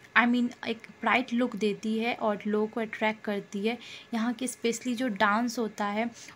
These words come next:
और यहाँ पर जो लोग बनाकर जो अलग-अलग तरह की चीज़ें बेचते हैं,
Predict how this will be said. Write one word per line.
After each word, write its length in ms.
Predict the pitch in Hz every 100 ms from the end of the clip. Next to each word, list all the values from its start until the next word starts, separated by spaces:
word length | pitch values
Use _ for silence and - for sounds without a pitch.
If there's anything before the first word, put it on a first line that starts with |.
| -
और 60 |
यहाँ 200 | 240 226
पर 140 | 226 240
जो 160 | 226
लोग 260 | 247 233 233
बनाकर 500 | 226 214 208 220 233
जो 180 | 220 247
अलग-अलग 460 | 226 220 220 226 -
तरह 180 | 214
की 160 | 214 240
चीज़ें 460 | 226 220 202 233 190
बेचते 480 | 202 196 - 220
हैं, 280 | 220 214 220